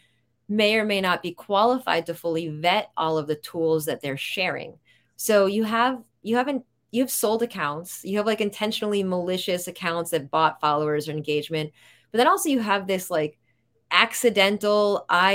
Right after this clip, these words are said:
am an influencer that started, you know, my story from zero to sixty, people followed along with me, so now I have this megaphone and this voice and I can talk to people."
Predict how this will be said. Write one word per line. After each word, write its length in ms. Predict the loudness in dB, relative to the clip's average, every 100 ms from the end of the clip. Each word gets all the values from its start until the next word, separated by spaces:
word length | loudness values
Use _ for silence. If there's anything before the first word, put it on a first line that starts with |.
| 0
am 220 | 0 -2
an 80 | -2
influencer 720 | -2 -4 -2 -2 -2 0 2
that 160 | 2 2
started, 560 | 2 0 2 0 -2 -6 _
you 120 | -6
know, 200 | -2 0
my 240 | 2 2 2
story 420 | 0 -2 0 0
from 240 | -2 -4
zero 300 | -2 0 0
to 80 | 0
sixty, 500 | -4 -6 -8 -6 -6
people 340 | -6 -6 -6 -2
followed 340 | 2 2 2
along 280 | 0 0 0
with 220 | -4 -4
me, 160 | -6 -4
so 160 | -4
now 260 | 0 2 2
I 80 | 0
have 280 | -2 -4
this 180 | -4 -6
megaphone 480 | -4 -4 -6 -6 -6
and 100 | -6
this 160 | -8 0
voice 360 | 4 6 4
and 80 | -2
I 60 | -6
can 120 | -2
talk 260 | 2 2
to 80 | 0
people." 460 | -12 -10 -4 -4